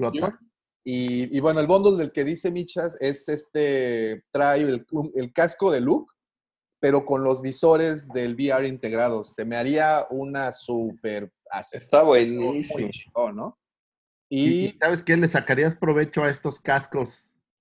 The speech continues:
Speaker 1: tan chidos que ha hecho Kenner.
Speaker 2: Exacto, exacto.
Speaker 1: Eso sería ya.
Speaker 3: Exacto.
Speaker 2: O sea, imagínate el casco de entrenamiento de Luke, que pues ya viene con la mica, ya viene cerrado, pues estaría bastante cool, ¿no? Estaría muy interesante tenerlo. Eh, y bueno, viene con los joysticks como si fuera para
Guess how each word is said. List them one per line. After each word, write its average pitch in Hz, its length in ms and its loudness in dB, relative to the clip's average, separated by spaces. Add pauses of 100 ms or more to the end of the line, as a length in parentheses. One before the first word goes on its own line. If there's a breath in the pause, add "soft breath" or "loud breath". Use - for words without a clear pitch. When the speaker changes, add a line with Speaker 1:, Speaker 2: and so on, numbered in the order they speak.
(120)
Speaker 1:
tan 113 160 -2
chidos 127 340 -2
que 123 100 -6
ha 113 60 0
hecho 113 380 -4
Kenner. 113 300 -2
Speaker 2:
Exacto, 139 520 -8 (240)
exacto. 143 360 -4
Speaker 1:
Eso - 140 -8
sería 180 220 4
ya. 196 200 0
Speaker 3:
Exacto. 143 280 2 (100)
Speaker 2:
O - 40 -20 (500)
sea, 156 380 2
imagínate 170 580 0
el 147 140 -2
casco 170 320 2
de 151 60 2
entrenamiento 139 840 0
de 151 100 2
Luke, 139 280 0 (180)
que 113 140 -4
pues 107 240 -8
ya 120 120 4
viene 123 360 -2
con 107 160 -6
la 104 80 -6
mica, 113 340 -6
ya 107 120 -6
viene 107 180 -8
cerrado, 123 560 -2
pues 107 160 -10
estaría 110 340 -4
bastante 107 480 -6
cool, 92 240 -12
¿no? 127 180 -8
Estaría 117 380 -2
muy 113 200 -6
interesante 113 640 -6
tenerlo. 123 680 -6
Eh, 113 320 -2
y 147 100 -2
bueno, 175 220 4
viene 196 300 0
con 156 260 -2
los 131 200 -2
joysticks 175 500 2
como 127 240 -6
si 127 120 -10
fuera 147 360 -2
para 107 440 0